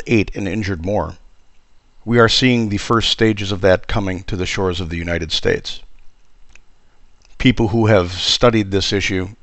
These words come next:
understand it's coming. And right now, all of the people who understand this issue understand that it's here.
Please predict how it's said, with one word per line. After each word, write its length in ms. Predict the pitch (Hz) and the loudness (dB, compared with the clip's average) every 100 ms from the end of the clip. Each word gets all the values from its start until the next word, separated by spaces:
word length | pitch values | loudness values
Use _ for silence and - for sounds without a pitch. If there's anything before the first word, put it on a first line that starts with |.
| - _ - | -20 _ -10
understand 680 | 113 107 - 110 110 101 - - - - | -6 -4 -2 0 -2 -2 -10 -16 -20 -8
it's 160 | 123 - | -8 -4
coming. 420 | - 107 - - - - _ _ - _ _ _ _ _ - | -2 -2 -4 -10 -18 -20 _ _ -20 _ _ _ _ _ -8
And 160 | 98 | -2
right 200 | 98 92 | 0 2
now, 380 | 98 104 95 90 - - - | 4 4 4 0 -10 -20 -8
all 160 | 98 95 | -2 -2
of 80 | 90 | -2
the 80 | 95 | -4
people 300 | 104 98 95 | -4 -4 -4
who 120 | 95 | -4
understand 500 | 87 90 - 127 113 | -4 -4 -2 0 0
this 160 | 90 | -2
issue 360 | 92 92 80 80 - _ _ - _ - | -4 -6 -6 -8 -14 _ _ -20 _ -10
understand 680 | 92 90 90 101 92 85 98 104 | -6 -4 -2 -2 -2 -4 -8 -2
that 200 | 101 90 | 0 2
it's 220 | 85 - | -2 -6
here. 640 | - - 135 107 78 - | -8 -8 -4 -2 -4 -10